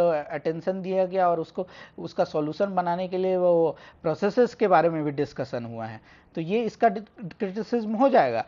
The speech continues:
लेकिन ये इसका क्रिटिसिज्म नहीं होगा। दे-, बोल दिया जाएगा कि आईआईएल model gives, अ, has not given adequate attention to the conflict aspect of the industrial relation, तो वो गलत है स्टेटमेंट।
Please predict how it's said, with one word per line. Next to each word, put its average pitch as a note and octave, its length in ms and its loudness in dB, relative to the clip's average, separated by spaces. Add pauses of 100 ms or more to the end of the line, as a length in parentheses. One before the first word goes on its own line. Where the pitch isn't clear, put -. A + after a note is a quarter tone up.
(200)
लेकिन A3 300 -2
ये A#3+ 140 0
इसका A#3 340 4
क्रिटिसिज्म A#3+ 720 -6
नहीं G#3+ 200 2
होगा। C3+ 300 0
दे-, F3+ 460 0 (280)
बोल G3+ 160 4
दिया A3 220 4
जाएगा F#3+ 300 6
कि F#3 120 -4
आईआईएल F3+ 720 4
model F3+ 340 4 (340)
gives, G3 260 0 (420)
अ, D3+ 360 4
has E3+ 260 2
not F#3 240 6
given F#3 280 0 (140)
adequate F3+ 340 0
attention E3+ 480 -2
to E3+ 80 -2
the E3+ 180 2
conflict E3+ 420 -2
aspect D#3+ 400 -2
of C#3+ 160 -6
the C#3 140 -2
industrial B2+ 560 -6
relation, A#2+ 320 -10
तो F3+ 100 -6
वो C4+ 140 -2
गलत A3 340 4
है G3 120 4
स्टेटमेंट। A#2+ 460 -12